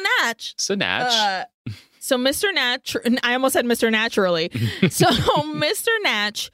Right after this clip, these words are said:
Speaker 1: peeks his head out of the door,
Speaker 2: Dundo.
Speaker 1: and Victor asks, "What do you see?" And he turns and he's like, "Nothing."
Speaker 2: Mm-hmm.
Speaker 1: L O L, bitch, 'cause here comes Frank's fucking gray, bloody ass hand to grab Natch's head.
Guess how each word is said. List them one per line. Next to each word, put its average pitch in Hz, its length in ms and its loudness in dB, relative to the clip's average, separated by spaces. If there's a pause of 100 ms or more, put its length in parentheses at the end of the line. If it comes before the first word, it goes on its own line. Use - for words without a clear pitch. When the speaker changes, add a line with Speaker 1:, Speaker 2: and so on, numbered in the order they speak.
(380)
Speaker 1:
peeks 285 300 0
his 339 140 -2
head 233 440 2
out 202 240 0
of 214 340 -2
the 220 140 0
door, 185 580 2
Speaker 2:
Dundo. 90 540 -2 (120)
Speaker 1:
and 214 180 4
Victor 220 580 2
asks, 185 720 -4
"What 185 220 2
do 226 60 4
you 254 160 4
see?" 294 640 -2 (500)
And 180 60 -4
he 175 60 -4
turns 208 360 0
and 214 100 2
he's 214 100 2
like, 214 160 -2
"Nothing." 208 560 -2 (180)
Speaker 2:
Mm-hmm. 87 440 -6
Speaker 1:
L 302 160 2
O 302 160 2
L, 339 200 2
bitch, 247 420 2
'cause 240 160 -2
here 285 200 0
comes 285 320 -2
Frank's 269 480 -2
fucking 254 460 0
gray, 226 300 2
bloody 240 440 2
ass 240 260 0
hand 269 400 -2
to 233 80 0
grab 214 460 0
Natch's 214 540 -2
head. 220 500 0